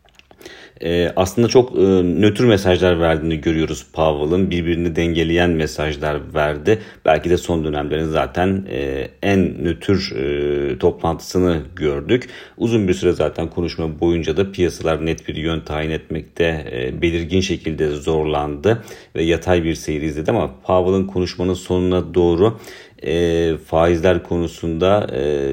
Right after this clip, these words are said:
yıl içinde bir indirim yapılmasının çok olası görünmediğine dikkat çekmesi, e, bunun uygun olmadığına dikkat çekmesi, e, piyasa beklentisiyle tamamen zıt bir açıklamaydı. Dolayısıyla bu açıklamanın ardından zaten, e,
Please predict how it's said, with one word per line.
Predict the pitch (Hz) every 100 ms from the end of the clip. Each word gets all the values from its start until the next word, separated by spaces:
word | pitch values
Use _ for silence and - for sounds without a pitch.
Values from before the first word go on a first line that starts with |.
| 60
yıl | 64 87 87
içinde | 76 87 85
bir | 85
indirim | - 87 80 87 92 82
yapılmasının | 73 - 87 85 78 87 98
çok | 98 90
olası | 82 82 - 95
görünmediğine | 85 87 95 90 80 80 73
dikkat | 65 - 73 69
çekmesi, | - 78 - 73 69 - 107 101 - -
e, | - 80
bunun | 92 98
uygun | 95 90 95
olmadığına | 98 92 104 104 95 92 82 73 67
dikkat | - - 78 78
çekmesi, | - 76 - 73 - 104 123 127 64
e, | 64 71 69 69 65
piyasa | - 98 95
beklentisiyle | 82 76 85 78 - - 104
tamamen | 120 87 67 98 131 - - _
zıt | 92 107 123 -
bir | 90
açıklamaydı. | - 71 - - 80 78 73 73 113 117
Dolayısıyla | 90 80 - 92 90
bu |
açıklamanın | 82 - - 73 73 76
ardından | 85 78 73 73 85
zaten, | 82 80 71 - 98 98 62
e, | 69 69